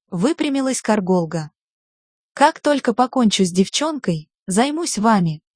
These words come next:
Пообещав это, она в сердцах пнула осколки пузырька. Подойдя к столу, Карголга сделала глоток из бокала.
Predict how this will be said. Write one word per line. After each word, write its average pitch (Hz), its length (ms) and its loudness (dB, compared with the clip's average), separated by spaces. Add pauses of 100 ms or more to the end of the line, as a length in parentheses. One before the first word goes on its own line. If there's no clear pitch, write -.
Пообещав 202 680 0
это, 190 340 -4 (260)
она 330 200 0
в - 40 -8
сердцах 285 520 -4
пнула 277 320 -2
осколки 254 460 -4
пузырька. 185 680 -2 (580)
Подойдя 240 440 2
к - 80 -10
столу, 254 460 -2 (160)
Карголга 240 520 2
сделала 190 460 2
глоток 196 460 -2
из 247 100 -2
бокала. 180 600 -4